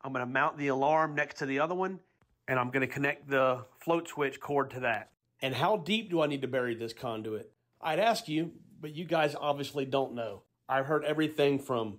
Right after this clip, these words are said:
three feet to six feet. Somebody actually thinks you need to bury conduit six feet deep.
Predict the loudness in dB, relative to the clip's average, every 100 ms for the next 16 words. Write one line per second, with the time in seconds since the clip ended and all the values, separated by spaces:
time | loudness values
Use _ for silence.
0 | _ 2 4 2 2 2 2 -2 _ -2
1 | 0 2 2 2 0 -2 -4 -6 _ _
2 | -14 -6 0 2 4 2 2 -4 -2 0
3 | -2 -2 -2 -2 -2 -2 0 0 0 -4
4 | -4 -2 -2 -4 -4 -8 0 0 0 -10
5 | -4 -4 -4 -6 -4 -6